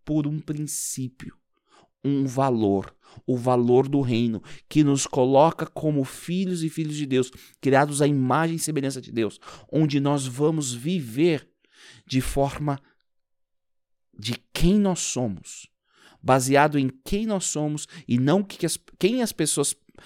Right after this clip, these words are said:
pensam que nós somos, ou quem as pessoas são, ou o que elas pensam, ou como elas agem, mas baseado como um princípio.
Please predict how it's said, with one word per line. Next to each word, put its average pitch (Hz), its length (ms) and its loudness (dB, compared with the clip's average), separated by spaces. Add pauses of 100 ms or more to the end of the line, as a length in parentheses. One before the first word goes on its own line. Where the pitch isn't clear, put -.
(160)
pensam 147 260 0
que 135 80 -2
nós 110 160 -2
somos, 151 400 -2
ou 143 100 4
quem 226 280 -4 (240)
as - 80 -20
pessoas 156 360 2
são, 165 480 2 (300)
ou 170 140 6
o 165 60 -2
que 175 220 2
elas 165 400 2
pensam, 220 640 -4 (320)
ou 175 340 6
como 185 320 0
elas 135 440 0
agem, 117 260 2
mas 120 220 -6
baseado 117 500 -2
como 117 380 -6
um 127 120 -4
princípio. - 1080 -6